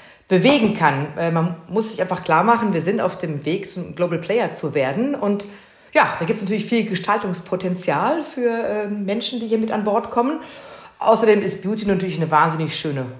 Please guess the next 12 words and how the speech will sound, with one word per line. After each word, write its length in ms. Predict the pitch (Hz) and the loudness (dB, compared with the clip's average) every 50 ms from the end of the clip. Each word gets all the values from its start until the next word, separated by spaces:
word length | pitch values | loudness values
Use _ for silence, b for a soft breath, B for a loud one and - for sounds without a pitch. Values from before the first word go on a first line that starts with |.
| - _ | -16 _
Branche 680 | - 135 147 170 196 196 - - 247 262 269 254 262 - - | -4 -2 0 2 2 0 2 2 4 4 4 2 -2 -6 -2
und, 420 | 190 185 180 175 180 175 175 - | 0 0 2 2 0 0 0 0
äh, 260 | 175 170 165 165 165 - - - _ _ - - | 0 0 0 -2 -4 -6 -10 -18 _ _ -8 0
ja, 100 | - 156 - - 208 | 2 2 2 2 0
nicht 180 | 220 220 - | -2 -2 -2
zuletzt 300 | - 185 185 185 190 - | 0 0 0 0 0 -4
gibt's 180 | - 180 - - | -6 -8 -6 -4
auch 200 | - 160 147 165 | -4 -2 -2 -2
ein 160 | 170 160 165 | -4 -4 -4
Produktkontingent 840 | - - 175 180 - - - 156 147 - - 165 156 156 151 175 165 | -6 -6 -6 -6 -6 -6 -6 -6 -6 -6 -6 -4 -4 -4 -4 -4 -4
für 140 | - 247 202 | -2 -2 -2
Mitarbeitende. 680 | 151 - 135 120 - 131 135 - - 131 120 - | -2 -2 -4 -2 -2 -2 -4 -4 -6 -8 -8 -6